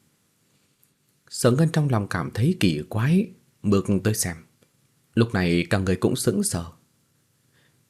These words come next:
Các giáo viên khác thấy vậy, trong lòng càng tò mò hơn. Có chuyện gì vậy? Nếu không phải là Ngô Tiếu Phương, vậy có lẽ là các thiên tài khác như Mộc Tâm Nguyệt,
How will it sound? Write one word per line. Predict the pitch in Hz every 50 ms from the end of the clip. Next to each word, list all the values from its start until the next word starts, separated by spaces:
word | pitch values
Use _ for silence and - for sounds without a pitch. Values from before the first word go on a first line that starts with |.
| _ -
Các | 104 -
giáo | - 101 101 -
viên | - 95 82 80
khác | - 120 120 117
thấy | 110 135 160 160
vậy, | - 71 - - - _ _ _ _ _ -
trong | - 160 156
lòng | 147 117 107 -
càng | 117 104 101
tò | - 104 101
mò | 104 101 107 104
hơn. | 98 104 131 147 143 - - _ _ _ _ _ _ _ _ _ _ _ _ _ -
Có | - 208 208
chuyện | - - 120 113
gì | - 123 120
vậy? | 117 98 92 117 - - _ _ _ _ _ _ _ _ _ _ _ _ _ _ -
Nếu | 92 92 92 95 101 110
không | - - 95 90 85
phải | - 92 73 67 71
là | - 73 -
Ngô | - 90 85 -
Tiếu | - 120 151 -
Phương, | - 110 98 95 - - _ _ _ _ _ _ _ _ -
vậy | 104 107
có | - 131 147 143
lẽ | 135 - - 151
là | 127 85
các | - - 151 160 156 -
thiên | 117 104 87 80 -
tài | 87 80 78 80
khác | - - 131 147 185 - _ _ -
như | 98 95 95 95 90
Mộc | 90 92 90 - - -
Tâm | 127 127 113
Nguyệt, | 95 90 80 - -